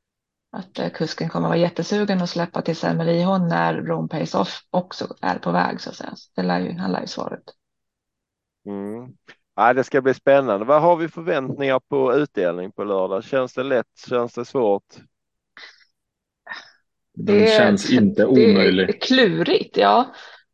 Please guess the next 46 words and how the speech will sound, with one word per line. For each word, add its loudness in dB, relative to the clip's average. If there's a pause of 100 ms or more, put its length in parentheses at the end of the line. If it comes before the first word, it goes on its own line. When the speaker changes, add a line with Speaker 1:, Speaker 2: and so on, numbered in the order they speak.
Speaker 1:
Det -2
är, -4 (600)
det -6
känns 2
inte, 0
precis 2
som 0
du 0
började 0
säga, 2
Martin, -4
att -10
det -8
känns -6
ju -6
inte -8
omöjligt -2
att -6
det -8
kan -6
bli -6
riktigt -8
bra -2
betalt, -8
men -4 (500)
det -8
finns 0
också 0
risk -2
för -4
att -2
det -6
kan -4
bli -2 (840)
fyra, 4
fem 0
stycken, -2
eh, -2 (240)
halvfavoriter -2
eller 0
favoriter, -4
och -6
sen -6
hamnar -2
det -2
på -4